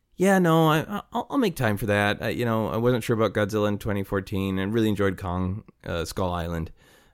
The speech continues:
Uh, and then as people started tweeting about it, I was just like, "I want that communal experience," especially since it wasn't like,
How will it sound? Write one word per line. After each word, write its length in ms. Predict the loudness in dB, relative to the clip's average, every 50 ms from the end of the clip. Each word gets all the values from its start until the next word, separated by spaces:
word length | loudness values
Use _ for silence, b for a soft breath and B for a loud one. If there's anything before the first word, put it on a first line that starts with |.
| b
Uh, 280 | -4 -2 0 0 0 -2 -2 -6 -8 -10 _ -2
and 140 | 2 4
then 300 | 4 6 6 4 2 0 -4 _ _ _ _
as 200 | 0 2 2 2
people 240 | 2 -2 -2 -2 -2
started 460 | 0 2 4 4 4 0 -4 -8 -10 -14 _ _ _ _ _
tweeting 320 | 0 0 2 4 4 2 2
about 240 | 2 0 -2 -2
it, 20 | -2
I 40 | -4
was 100 | -4 -6
just 100 | -6 -6
like, 260 | -8 -8 -8 -12 _ _ _ _ _ _ _ _ _ _ _ _ _ _ _ _ _ _
"I 80 | -6 -4
want 380 | -4 -2 0 2 2 2 2 0
that 160 | -2 -4 -2
communal 360 | -4 -4 -2 -2 -2 -2 -6
experience," 680 | -6 -8 -10 -10 -10 -10 -10 -12 -16 -18 -20 -20 -20 _ _ _ _ _ _ -10
especially 320 | -2 0 2 2 2 0
since 180 | -2 -2 0 0
it 100 | 0 0
wasn't 280 | 0 0 0 -2 -2
like, 280 | -2 -4 -4 -6 -8